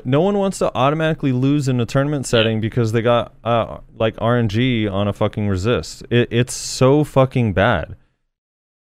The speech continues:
Speaker 1: It's, it's
Speaker 2: Yeah.
Speaker 1: so bad. Anyway, so that having been said, yes, I do think there are some things that could be changed. Knockback could be looked at. The problem is knockback is generally on ranged abilities for the most part. I'm not saying it's exclusively on there. I know there are exceptions like Waltz of Wind.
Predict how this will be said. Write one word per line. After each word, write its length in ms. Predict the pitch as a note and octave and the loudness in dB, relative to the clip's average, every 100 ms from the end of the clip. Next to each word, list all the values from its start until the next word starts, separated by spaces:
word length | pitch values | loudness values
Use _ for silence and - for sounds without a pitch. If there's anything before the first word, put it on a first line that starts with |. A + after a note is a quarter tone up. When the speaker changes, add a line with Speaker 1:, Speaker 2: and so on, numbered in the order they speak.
| - | 0
Speaker 1:
It's, 220 | D#3+ - | 0 0
it's 260 | - A2+ - | -2 0 2
Speaker 2:
Yeah. 80 | |
Speaker 1:
so 160 | B2+ A#2+ | 4 4
bad. 280 | F2+ D2+ - | 4 0 2
Anyway, 400 | D3+ D#3 G#2 F#2+ - | 4 6 4 2 -4
so 220 | - C#3+ | 2 6
that 260 | C#3 F#3 E3+ | 6 6 4
having 260 | D#3+ D3 | 4 4
been 140 | B2+ A#2 | 2 2
said, 340 | D3+ C3+ A#2 | 4 4 4
yes, 360 | A2 C3+ C3 - - | 4 4 2 -8 0
I 140 | A#2+ | 2
do 240 | A#2+ C3+ E3+ | 2 0 0
think 220 | F#3+ E3+ | -2 2
there 100 | D3 | 2
are 80 | A#2+ | 2
some 340 | - B2+ C3+ | 2 0 2
things 240 | C#3 C3+ | -2 -2
that 100 | B2+ | -4
could 80 | A#2+ | -4
be 80 | B2 | -8
changed. 360 | - B2+ B2 - - - _ | -2 -2 -2 -6 -20 -20 _
Knockback 580 | A2+ C#3+ E3 E3+ D#3 - | 4 4 4 4 4 0
could 240 | - D3 | 0 2
be 100 | C#3 | 4
looked 280 | C3+ C3 C3 | 4 2 2
at. 220 | C#3 B2+ | 2 2
The 60 | G2+ | -4
problem 340 | - C#3 C#3+ | 2 4 4
is 180 | C3 G#2 | 0 0
knockback 460 | A2+ B2+ C3 B2+ A#2+ | 0 0 0 -2 -2
is 140 | F#2 | -6
generally 440 | - A2 A#2 A#2 | -2 0 0 0
on 220 | G#2+ G2 E2 | 0 0 -2
ranged 420 | F2+ G2 G#2 - | 0 0 -2 -4
abilities 680 | D#2+ F2 F#2 F#2+ G2 G2+ - | -2 0 0 0 -2 -6 -14
for 200 | - A2+ | -2 0
the 100 | G2 | 2
most 440 | F2+ F2 F#2 G2+ - | 2 4 2 2 2
part. 200 | G#2+ G2+ | 2 4
I'm 120 | F#2 | 2
not 180 | G#2 - | 0 0
saying 160 | A#2 | -2
it's 160 | A2 - | -2 -4
exclusively 840 | F#2+ - - A2 A#2 - A2 A2 | -8 -10 -6 0 0 0 -4 0
on 180 | G#2+ G#2 | 2 2
there. 200 | G#2 G2 | 0 0
I 100 | E2+ | 0
know 160 | F#2+ | 0
there 200 | F#2+ F#2+ | 2 2
are 20 | F2 | 0
exceptions 640 | - - F#2 - F#2 F2+ | -2 -2 0 -2 -4 -2
like 160 | D#2+ | -4
Waltz 260 | F2 F2+ - | -2 -2 -2
of 140 | D#2+ | -8
Wind. 320 | F2+ F#2+ F#2 | -2 0 0